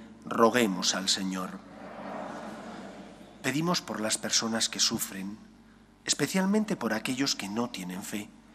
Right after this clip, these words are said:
y ante las cruces inevitables de la vida desesperan, roguemos al Señor. Pedimos también por nuestros gobernantes, para que promuevan leyes que defiendan la dignidad de la persona, desde su inicio, que es la concepción,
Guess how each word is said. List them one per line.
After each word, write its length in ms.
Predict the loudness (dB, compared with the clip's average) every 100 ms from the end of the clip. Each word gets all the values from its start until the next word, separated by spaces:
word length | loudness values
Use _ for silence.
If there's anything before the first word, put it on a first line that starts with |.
| -20 -20 -4
y 80 | 2
ante 220 | 4 6
las 220 | 6 6
cruces 440 | 4 2 4 4 4
inevitables 680 | 4 2 4 4 2 0 -2
de 80 |
la 140 | -2 -2
vida 260 | -2 -2
desesperan, 800 | 0 0 2 0 -2 -6 -8 -10 -16 -20 -20 -12
roguemos 680 | -2 2 4 2 0 0 -2
al 140 | 0
Señor. 500 | 0 0 -6 -8 -10 -14 -16 -14 -12 -10 -10 -10 -10 -10 -10 -12 -12 -14 -16 -16 -18 -20 -4
Pedimos 380 | -2 0 -2 -2
también 400 | -4 -2 -2 -2
por 180 | -4
nuestros 340 | -2 0 0 -2
gobernantes, 880 | -6 -4 -4 -4 -6 -6 -4 -6 -8 -20 -20 -20 -20 4
para 200 | 6 8
que 120 | 4
promuevan 680 | 6 6 8 6 8 6 8
leyes 420 | 6 6 4 2
que 140 | 0 -2
defiendan 580 | 0 2 2 4 4
la 100 | 4
dignidad 480 | 4 2 2 4 4
de 80 | 4
la 140 | 0
persona, 560 | -2 0 2 2 -2 -6 -16 -20 -20 -20 2
desde 360 | 4 4 4 6
su 160 | 6
inicio, 480 | 6 4 2 0 0
que 100 | 0
es 120 | 2
la 140 | 2 2
concepción, 760 | -2 -2 -4 -2 2 2 0